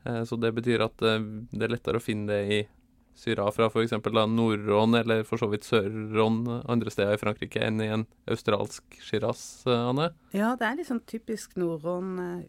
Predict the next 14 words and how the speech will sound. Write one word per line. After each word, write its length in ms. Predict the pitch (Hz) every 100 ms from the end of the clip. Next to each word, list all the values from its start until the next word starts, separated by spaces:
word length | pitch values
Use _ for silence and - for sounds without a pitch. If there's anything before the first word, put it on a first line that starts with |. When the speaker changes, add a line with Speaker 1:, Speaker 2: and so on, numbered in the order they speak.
| _
Speaker 2:
knagg. 300 | - 180 170 - - - -
Speaker 1:
Ja. 140 | 147 127 -
Speaker 2:
Det 80 |
er 40 | 202
jo 20 |
et 100 | 202
stoff 380 | - - 240 -
som 260 | - 202 185
dannes 560 | 151 170 165 175 180 - -
i 300 | 170 165 160 _
skallet 600 | - - 190 233 208 143
på 80 | 143
drua. 260 | 139 123 143 - _ -
Speaker 1:
Ja. 140 | 135